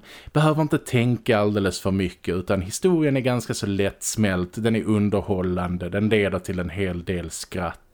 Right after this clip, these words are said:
Och de kriterierna tycker jag att den här filmen mötte, för det fanns en hel del att le åt här, det fanns en hel del att skratta åt här.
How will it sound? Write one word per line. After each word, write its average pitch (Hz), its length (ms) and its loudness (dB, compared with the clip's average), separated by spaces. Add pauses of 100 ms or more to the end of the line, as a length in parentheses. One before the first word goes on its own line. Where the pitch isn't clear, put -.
(160)
Och 156 340 2
de 151 240 4
kriterierna 127 680 0
tycker 110 300 -2
jag 110 80 4
att 107 60 -4
den 101 120 0
här 104 140 2
filmen 90 540 0
mötte, 92 440 -4
för - 120 -4
det 127 80 -4
fanns 175 280 0
en 160 120 -2
hel 165 380 2
del 139 300 2
att 110 120 0
le 107 380 4
åt 90 200 -2
här, 82 340 -2
det 90 100 -4
fanns 110 240 -2
en 104 100 0
hel 107 280 0
del 95 180 0
att 80 120 -6
skratta 92 500 -4
åt 73 240 -6
här. 82 280 -6